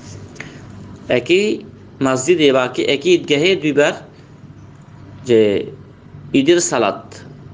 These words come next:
বা জামাত, পাঁচ ওয়াক্ত সালাত কোনো মসজিদে যে নির্ধারিত কইরা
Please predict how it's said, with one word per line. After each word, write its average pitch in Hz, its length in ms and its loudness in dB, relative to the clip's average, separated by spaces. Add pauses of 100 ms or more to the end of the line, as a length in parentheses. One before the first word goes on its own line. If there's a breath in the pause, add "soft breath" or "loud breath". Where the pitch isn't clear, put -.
(140)
বা 123 360 0
জামাত, 135 680 0
পাঁচ 123 180 -4
ওয়াক্ত - 160 -6
সালাত 123 380 0
কোনো 143 160 0
মসজিদে 143 580 0 (800 loud breath)
যে 117 340 4
নির্ধারিত 156 460 2
কইরা 165 460 2